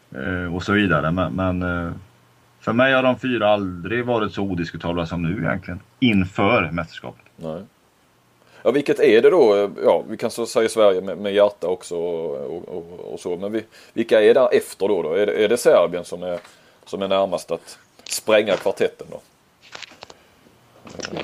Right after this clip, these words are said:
Speaker 3: det är klart, får de, får de till det med de här spelarna så kan de mycket väl ta en semifinalplats på, på, eh, Kroatiens eller Sveriges bekostnad, det tror jag.
Speaker 2: Mm, mm.
Speaker 1: Ja, det tror jag också. Jag tror däremot inte i main round ett,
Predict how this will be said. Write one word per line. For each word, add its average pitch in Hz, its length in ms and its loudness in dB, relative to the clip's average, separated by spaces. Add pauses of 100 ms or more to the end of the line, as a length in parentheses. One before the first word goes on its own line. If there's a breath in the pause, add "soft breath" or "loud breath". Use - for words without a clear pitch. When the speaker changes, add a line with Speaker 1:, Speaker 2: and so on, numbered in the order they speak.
(100)
Speaker 3:
det 151 60 -4
är 160 40 -2
klart, 208 280 2
får 180 160 2
de, 196 220 4
får 185 180 2
de 143 240 -2
till 233 220 2
det 208 100 -2
med 190 140 0
de 196 140 -2
här 208 140 2
spelarna 175 540 -4
så 160 160 -8
kan 165 160 -6
de 196 100 -4
mycket 202 240 -4
väl 185 160 -2
ta 175 200 0
en 170 100 -4
semifinalplats 160 1000 -8 (580 loud breath)
på, 170 180 2
på, 165 160 -6
eh, 160 520 4 (600)
Kroatiens 170 520 -2
eller 160 160 2
Sveriges 160 360 0
bekostnad, - 480 -6
det 175 100 -2
tror 180 220 -4
jag. - 340 -14
Speaker 2:
Mm, 82 200 -12 (180)
mm. 82 260 -10 (100)
Speaker 1:
Ja, 101 300 -4 (520)
det 117 100 -8
tror 123 220 0
jag 117 100 4
också. 104 260 -6
Jag 107 160 -4
tror 117 100 -6
däremot 117 340 0
inte 113 200 -6
i 110 40 -4
main 107 280 -2
round 101 240 0
ett, 101 180 -2